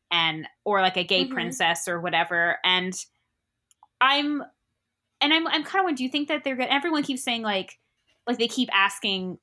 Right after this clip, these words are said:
Speaker 1: like, uh, uh, Evan Rachel Wood, 'cause she was in Frozen two, and people were asking her, like, "Do you think there's gonna be, like,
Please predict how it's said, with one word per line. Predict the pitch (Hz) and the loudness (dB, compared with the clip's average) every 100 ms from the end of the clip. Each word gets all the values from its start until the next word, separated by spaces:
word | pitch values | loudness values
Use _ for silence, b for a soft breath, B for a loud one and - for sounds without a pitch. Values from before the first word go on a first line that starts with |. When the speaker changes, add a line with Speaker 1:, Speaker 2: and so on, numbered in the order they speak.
| _ | _
Speaker 1:
like, | 247 247 220 | 2 2 4
uh, | 220 208 196 180 | 6 6 6 4
uh, | 208 190 175 165 - _ _ _ - | 4 4 2 -2 -10 _ _ _ -2
Evan | 214 208 | -2 0
Rachel | 214 208 214 | 0 0 -2
Wood, | 185 185 185 165 | -2 0 0 -2
'cause | - | -8
she | - | -8
was | 190 | -8
in | 185 | -6
Frozen | 185 185 180 | -2 -2 -4
two, | 170 185 180 | -6 -4 -2
and | 165 | -4
people | 175 175 | -6 -4
were | 156 | 0
asking | 165 170 185 | 0 0 -6
her, | 160 | -8
like, | 156 151 | -8 -10
"Do | 160 | -10
you | 156 | -8
think | 156 160 | -8 -10
there's | 165 | -10
gonna | 165 151 | -8 -8
be, | 156 151 | -8 -8
like, | 147 143 | -6 -8